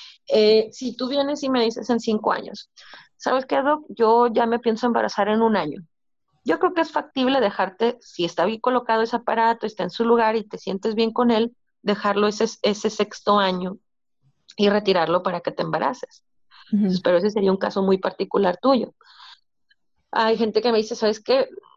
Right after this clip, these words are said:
Speaker 1: No pienso tener más bebés, pero todavía no vamos a hacer la vasectomía, todavía no me voy a hacer mi salpingoclasia, quiero tener esa poquita ventanita ahí, pero quiero algo bien seguro y quiero seguir con el método". Entonces, cambiamos el método, quitamos ese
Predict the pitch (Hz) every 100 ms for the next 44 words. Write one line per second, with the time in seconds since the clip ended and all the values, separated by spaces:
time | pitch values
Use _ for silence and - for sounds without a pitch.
0 | _ _ - 202 202 196 202 214 214 226
1 | 226 - 247 220 226 233 247 262 320 320
2 | - - 254 233 208 202 196 196 196 202
3 | 220 226 226 233 226 214 226 220 226 214
4 | 208 214 202 - 208 254 302 302 302 220
5 | 214 208 208 208 202 202 202 208 202 196
6 | 202 190 240 254 254 240 - 240 247 240
7 | 240 262 240 - 226 240 240 226 214 214
8 | 208 220 175 - _ _ 247 190 185 185
9 | 208 202 214 220 220 214 226 233 254 247
10 | 220 208 202 196 202 190 214 190 190 185
11 | 190 208 _ _ _ _ _ _ 196 196
12 | 190 - _ 185 180 175 180 185 226 254
13 | 302 - - _ _ - 170 185 220 226
14 | 262